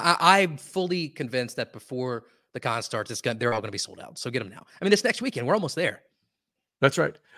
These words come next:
Speaker 2: All right, so that was, uh, our giveaway. Now Mitchell and I are gonna do a two-hour review of some of the games that we played, uh, recently and our top one hundred Essen highlight. No, we're not gonna do
Speaker 1: So
Speaker 2: that.
Speaker 1: stick
Speaker 2: We're
Speaker 1: around. No.
Speaker 2: <laughs> we're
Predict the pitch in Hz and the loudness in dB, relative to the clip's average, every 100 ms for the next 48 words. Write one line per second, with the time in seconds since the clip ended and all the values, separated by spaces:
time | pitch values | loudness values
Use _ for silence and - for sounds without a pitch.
0 | - 165 226 180 165 160 190 202 190 180 | 4 8 8 6 2 2 4 4 2 2
1 | 147 185 170 165 156 160 175 175 156 156 | 2 4 4 4 2 4 4 4 4 2
2 | 165 160 160 160 151 147 139 135 131 - | 2 0 0 0 2 0 0 0 -2 -2
3 | 175 175 165 156 131 113 151 156 143 139 | 2 2 4 4 4 2 0 0 0 -4
4 | 123 120 135 147 131 123 - 135 127 127 | -4 -2 -2 -2 -2 -6 -2 0 0 -2
5 | 127 123 156 156 170 156 127 123 117 107 | -2 0 0 -2 -2 -2 0 -2 -2 -4
6 | - - 143 147 156 143 135 147 139 143 | -12 0 0 2 2 2 2 2 2 2
7 | 135 131 143 139 127 120 139 139 139 143 | -2 -2 -2 -2 -2 0 2 2 -2 -2
8 | 123 104 139 139 135 143 135 - 208 220 | -2 2 2 2 6 6 6 6 6 8
9 | 202 147 107 113 104 - - - - 269 | 8 8 4 -4 -10 -14 -18 -18 -4 2